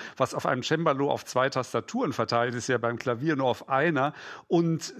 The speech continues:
da stand er absolut drüber. Er konnte immer wieder andere Stimmen rausholen. Ich hab auch noch neue entdeckt dabei.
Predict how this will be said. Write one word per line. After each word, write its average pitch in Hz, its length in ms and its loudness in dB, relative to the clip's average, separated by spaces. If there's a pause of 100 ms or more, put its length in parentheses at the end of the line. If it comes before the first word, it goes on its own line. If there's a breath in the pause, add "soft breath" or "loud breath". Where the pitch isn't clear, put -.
da 147 100 0
stand 180 300 -2
er - 160 -2
absolut 185 640 -4
drüber. 147 480 0
Er - 80 -2
konnte - 360 -2
immer 196 300 0
wieder 156 240 0
andere 160 360 0
Stimmen 190 460 0
rausholen. 143 640 2
Ich - 80 -2
hab 113 100 -2
auch 240 120 0
noch - 140 -4
neue 117 300 0
entdeckt 113 500 -4
dabei. 113 440 2